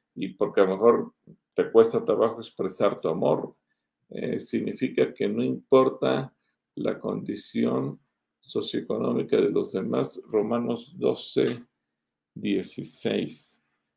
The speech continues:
Pues, a ver, tendremos que ver, Joe, si, si nos ayudas a poner Romanos doce, dieciséis, a ver qué significa lo que ahí nos dice el joven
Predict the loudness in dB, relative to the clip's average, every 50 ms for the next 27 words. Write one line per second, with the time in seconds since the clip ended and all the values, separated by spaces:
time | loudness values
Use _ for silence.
0 | _ _ _ _ _ -2 -2 -2 -2 -4 -2 2 4 4 6 6 6 6 4 2
1 | -2 0 0 0 -2 -2 -4 -4 0 2 4 6 6 6 6 4 4 4 6 4
2 | 4 0 -8 -14 -14 -16 _ _ _ _ -14 -10 -8 -6 -6 -6 -4 -4 -2 0
3 | 0 0 0 0 -4 -8 -6 -4 -2 0 0 0 2 0 0 0 0 0 0 0
4 | 0 2 0 0 0 -2 -4 -2 -4 -4 -8 -10 -8 -2 2 2 2 2 0 -6
5 | -12 -18 -20 _ _ _ _ _ _ _ _ _ _ _ _ _ -6 -6 2 4
6 | 6 4 4 4 -2 -4 -2 -2 -2 -2 -4 -8 -10 -8 -8 -6 -6 -8 -10 -6
7 | -2 -2 -2 -2 -4 -6 -6 -4 -2 0 0 0 -2 -4 -4 -6 -6 -6 -8 -10
8 | -10 -8 -6 -6 -6 -6 -6 -12 _ _ _ _ _ _ _ _ _ _ _ _
9 | _ _ _ _ _ -18 -16 -16 -8 -2 0 2 2 2 0 0 -2 -4 -8 -12